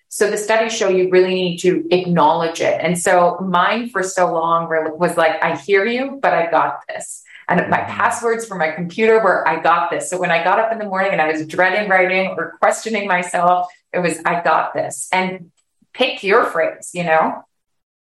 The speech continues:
Speaker 2: Uh, there is a, um, I forget which, which podcast this came up in, but, um,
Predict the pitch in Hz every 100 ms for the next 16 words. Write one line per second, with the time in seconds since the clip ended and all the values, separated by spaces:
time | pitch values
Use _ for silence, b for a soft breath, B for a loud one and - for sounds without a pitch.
0 | - 110 107 107 127 127 127 143 127 120
1 | 117 - 113 110 107 107 - 117 - 170
2 | 151 131 - 123 - 131 110 - 104 104
3 | - 101 101 - 95 92 101 98 - 107
4 | 98 98 98